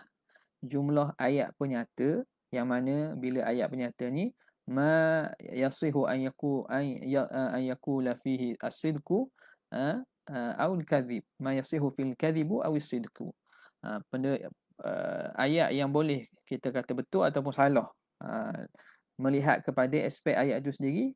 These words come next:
ayat penyata yang mana penyataan ni boleh jadi betul, boleh jadi sa-, salah.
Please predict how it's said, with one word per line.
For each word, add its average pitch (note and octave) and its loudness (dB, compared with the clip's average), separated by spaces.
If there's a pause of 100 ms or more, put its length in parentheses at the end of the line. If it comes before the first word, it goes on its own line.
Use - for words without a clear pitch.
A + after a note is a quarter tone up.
(180)
ayat C#3+ 2
penyata D#3 0
yang D3+ 0
mana D#3+ 2
penyataan D3 0
ni G3 2
boleh D3+ 2
jadi B2 0
betul, G#3+ 2
boleh C3 -2
jadi B2 0
sa-, - 0
salah. A2 -2